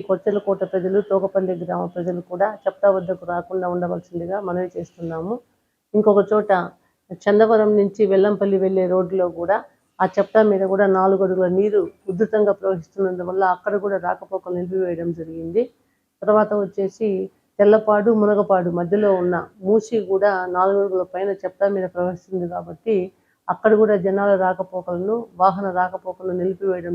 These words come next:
జరిగింది. చుట్టుపక్కల గ్రామ ప్రజలు ఈ విషయాన్ని గమనించి ఆ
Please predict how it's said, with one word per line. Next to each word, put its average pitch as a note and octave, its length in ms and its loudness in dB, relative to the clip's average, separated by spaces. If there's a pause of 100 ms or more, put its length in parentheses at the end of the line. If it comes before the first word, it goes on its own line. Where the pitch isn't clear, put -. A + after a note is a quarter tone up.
జరిగింది. E3+ 400 -6 (400)
చుట్టుపక్కల G#3+ 480 -2 (100)
గ్రామ F#3+ 220 0 (120)
ప్రజలు G3 340 2 (240)
ఈ F#3+ 120 2
విషయాన్ని G3+ 380 -2 (100)
గమనించి G3 520 0 (500)
ఆ F3+ 40 -8